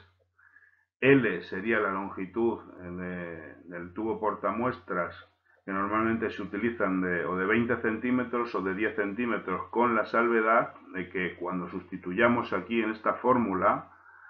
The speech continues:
hay que poner la, las unidades en decímetros, es decir, o bien dos o bien uno.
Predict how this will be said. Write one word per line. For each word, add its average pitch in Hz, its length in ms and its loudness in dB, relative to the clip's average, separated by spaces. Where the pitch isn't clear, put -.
hay 107 160 2
que 120 120 2
poner 113 340 2
la, 123 320 6
las 104 240 -4
unidades 113 480 0
en 123 220 0
decímetros, 107 960 0
es 98 80 -6
decir, 101 300 0
o 87 80 -2
bien 104 320 -2
dos 156 260 6
o 87 120 -6
bien 120 380 0
uno. 113 360 0